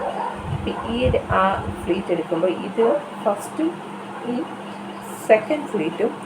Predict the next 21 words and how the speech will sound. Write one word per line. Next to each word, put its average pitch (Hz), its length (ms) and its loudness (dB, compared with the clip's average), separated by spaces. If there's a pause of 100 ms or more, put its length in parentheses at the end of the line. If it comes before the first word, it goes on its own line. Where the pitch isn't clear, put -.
(260)
ഒരേപോലെ 233 600 6
എടുക്കുക, - 360 0 (500)
സെയിം 277 300 4 (240)
അളവിൽ. - 380 6 (460)
ബാക്കി 240 500 0 (520)
അകത്തോട്ടുള്ളതൊക്കെ 202 1000 4 (360)
ചെറുതായിട്ട് 214 600 6
എടുക്കുക. - 320 2 (420)
ആ, 208 60 -4 (220)
മീൻസ് 208 380 -4
കണ്ടോ, 196 240 4
ഇതിനേക്കാൾ 208 560 4
ഒരു 220 220 2
ഇച്ചിരി 240 460 -4 (680)
കയറ്റിയെടുക്കുക. 214 640 4
ഈ 208 320 4
ഒരു 202 180 6 (2000)
ചെറിയ, 220 240 2 (420)
ആ, 202 40 -2 (1120)
കണ്ടോ 170 180 6
ഇങ്ങനെ. 170 380 4